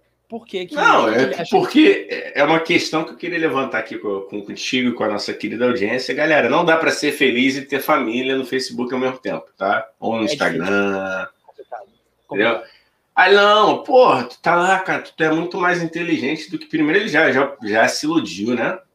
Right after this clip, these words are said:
Speaker 2: Ele já se
Speaker 1: Eu sei.
Speaker 2: iludiu, porque pai se ilude, mãe, mãe então, coitado, mãe fala que a gente é bonito, ah, mas mente, né? Vai igual a avó, né? Você é o bebê mais lindo. Mentira, vó, pô.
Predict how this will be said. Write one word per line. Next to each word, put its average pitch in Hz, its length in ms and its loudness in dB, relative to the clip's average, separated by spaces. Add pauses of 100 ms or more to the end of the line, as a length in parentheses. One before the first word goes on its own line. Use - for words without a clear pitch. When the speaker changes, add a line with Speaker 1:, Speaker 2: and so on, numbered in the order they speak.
Speaker 2:
Ele 113 180 -6
já 117 160 -2
se - 180 -4
Speaker 1:
Eu 151 200 2
sei. 175 220 0
Speaker 2:
iludiu, 147 280 -2
porque 147 300 -2
pai 123 320 4
se 127 160 -6
ilude, 117 500 -4 (140)
mãe, 123 440 -2
mãe 143 300 0
então, 160 280 -2
coitado, - 500 -6
mãe 131 120 -2
fala 156 220 0
que 131 100 -6
a 120 40 0
gente 117 180 -8
é 120 60 -4
bonito, 120 560 -6
ah, - 180 -2
mas 208 180 -4
mente, 185 440 2
né? 143 100 6
Vai 139 140 4
igual 147 180 6
a - 40 2
avó, 101 280 2
né? 123 240 -2 (500)
Você - 180 -6
é 214 60 4
o 226 200 0
bebê 185 340 2
mais 262 340 4
lindo. 220 300 -2
Mentira, 302 540 2
vó, 180 240 -4 (120)
pô. - 220 -6